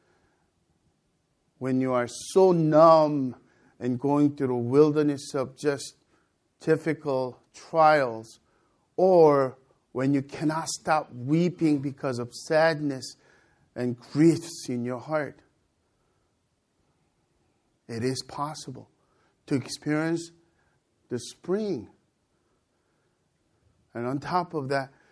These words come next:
there's an early rain over, also covers it with pool, with pools. I mean, the constant supply. And Jesus said,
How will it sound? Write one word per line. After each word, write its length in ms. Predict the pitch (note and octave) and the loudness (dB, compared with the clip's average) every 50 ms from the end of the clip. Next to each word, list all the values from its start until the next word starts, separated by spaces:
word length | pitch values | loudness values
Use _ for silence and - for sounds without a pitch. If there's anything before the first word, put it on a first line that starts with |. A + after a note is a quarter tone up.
| _ _ _ _ _ | _ _ _ _ _
there's 280 | - C#3+ C#3 C3+ B2+ C#3 | -2 0 2 2 2 0
an 80 | C3+ - - | -4 -4 -4
early 420 | C#3+ D3+ D#3+ E3 E3+ F3 F3 E3+ E3 | -2 0 0 0 0 0 -2 -2 -2
rain 500 | D3+ D3+ D#3 D#3+ E3 D#3+ D#3+ D3 C#3 - - | -2 -2 -2 -2 -2 -2 -2 -2 -4 -6 -8
over, 400 | - C#3 C#3 C#3+ D3 C#3+ C3+ C#3 - _ _ _ _ _ _ _ - - - | -8 -8 -6 -4 -4 -4 -4 -6 -10 _ _ _ _ _ _ _ -20 -12 -8
also 440 | B2+ C3 C#3 D#3+ D#3+ - - C#3 | -4 -4 -4 -4 -4 -4 -4 -4
covers 520 | C#3 - - - F#3 F3+ F3+ F3 D#3 C3 C3 | -4 -6 -10 -10 -10 -6 -4 -4 -4 -4 -6
it 140 | B2 A2 A2 | -8 -8 -6
with 280 | A#2+ B2+ B2 B2 _ | -6 -6 -6 -8 _
pool, 280 | - - F3 F#3 F#3 - - | -12 -8 -8 -8 -8 -10 -12
with 420 | - B2 B2 B2+ C3+ C#3 C3+ - | -14 -12 -10 -8 -10 -10 -10 -10
pools. 440 | - - G3 G#3 F#3+ F3 C#3+ C3+ - _ _ _ _ _ _ _ _ _ _ _ _ - | -6 -2 0 0 0 0 -4 -6 -12 _ _ _ _ _ _ _ _ _ _ _ _ 0
I 40 | C#3 | 2
mean, 100 | D3 D3+ | 4 4
the 100 | D3+ D3+ | 4 4
constant 720 | - - - - F#3 F#3+ G3+ G3 - - - F3 E3+ E3 | 2 -2 -10 -6 -4 -4 -4 -4 -6 -8 -8 -8 -6 -6
supply. 760 | - D#3+ - - - E3+ F3 F3 F3 E3 D#3+ D3 C3+ C3 A#2+ - _ _ _ _ _ _ _ _ _ _ _ _ _ _ _ _ _ _ _ _ _ _ _ _ _ _ _ _ _ _ _ _ _ _ _ _ _ _ _ _ _ _ _ _ _ _ _ _ _ _ _ _ _ _ _ _ _ _ _ _ _ _ _ _ _ _ _ _ _ _ _ _ _ _ _ _ _ _ _ _ _ | -8 -10 -10 -10 -6 -4 -2 0 2 2 2 0 -2 -4 -8 -14 _ _ _ _ _ _ _ _ _ _ _ _ _ _ _ _ _ _ _ _ _ _ _ _ _ _ _ _ _ _ _ _ _ _ _ _ _ _ _ _ _ _ _ _ _ _ _ _ _ _ _ _ _ _ _ _ _ _ _ _ _ _ _ _ _ _ _ _ _ _ _ _ _ _ _ _ _ _ _ _ _
And 120 | - B2+ B2 | -8 -4 0
Jesus 380 | C3+ D3+ C#3+ C#3+ C#3 C#3 - | 0 0 0 0 -2 -4 -4
said, 400 | - C#3+ C#3+ D3 D3 D3+ D3 - | -2 0 2 2 2 0 -2 -8